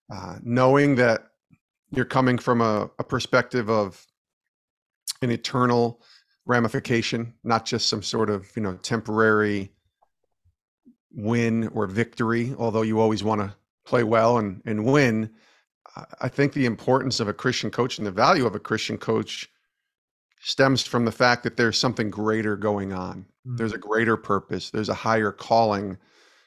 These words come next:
Speaker 1: There's, um, there's a bigger reason that you're placed in this position than just wins and losses. And coaches will say that sometimes to me too, and I know that they wanna win.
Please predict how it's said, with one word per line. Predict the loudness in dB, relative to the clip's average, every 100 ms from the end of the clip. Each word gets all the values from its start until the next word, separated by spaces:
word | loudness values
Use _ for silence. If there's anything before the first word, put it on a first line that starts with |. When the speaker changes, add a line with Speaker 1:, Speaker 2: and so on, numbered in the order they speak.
| _ _ -2
Speaker 1:
There's, | 0 2 0 -4 -8 -10 -8
um, | -6 -6 -8 -10 -16 _ _ _ _ _ _
there's | -2 -2
a | -4 -8 _ 2
bigger | 4 4
reason | 2 2 2 0 0 -2
that | -2 -2
you're | -4 -6
placed | -2 -2 -2 -4
in | -4
this | -4 -6
position | -8 -6 -4 -2 -4 -6 -4
than | -4
just | -4 -2 -4 -4
wins | -4 -4 -4
and | -2
losses. | 2 2 0 -6 -4 -4
And | -4 -6 -20 _ _ _ _
coaches | 2 4 4 2 2
will | 0
say | 2 2 4 6
that | 4 2
sometimes | -2 0 0 0 -2
to |
me | -2 -2
too, | -4 -2 0
and | 2
I | 2
know | 2 2
that | 2 2
they | 2
wanna | 2 0
win. | 0 0 2 0